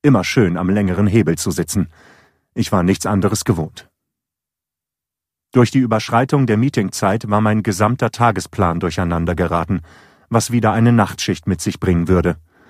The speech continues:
Aber okay, auch das war ich gewohnt. "Wieso hast du dir das neue Penthouse eigentlich überhaupt gekauft?" Es waren Aprils Worte,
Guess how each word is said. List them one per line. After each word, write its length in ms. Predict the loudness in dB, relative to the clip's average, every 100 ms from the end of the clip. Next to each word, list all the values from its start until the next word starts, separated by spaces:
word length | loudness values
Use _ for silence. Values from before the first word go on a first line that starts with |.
| _ _ _ _
Aber 300 | -4 0 0
okay, 360 | -2 -6 -10 -10 -18 _ _ _ _ _ _ _
auch 220 | -4 -4
das 320 | -2 -4 -4 -8
war 120 | -8
ich 120 | -8
gewohnt. 440 | -8 -8 -10 -16 _ _ _ _ _ _ _ _ _ _ _ _ _ _ _ _ _ _ _ _ _
"Wieso 380 | -2 2 4 2
hast 200 | 2 -2
du 60 | 0
dir 160 | 2
das 180 | 2 0
neue 280 | 2 2 2
Penthouse 500 | 0 -2 2 0 0
eigentlich 380 | -2 0 -2 -4
überhaupt 400 | -2 0 0 -2
gekauft?" 560 | -4 0 0 0 -10 _ _ _ _ _ _ _ _ _ _ _ _
Es 160 | -8 0
waren 280 | 2 2 2
Aprils 460 | 0 0 -2 -2
Worte, 320 | -2 0 -2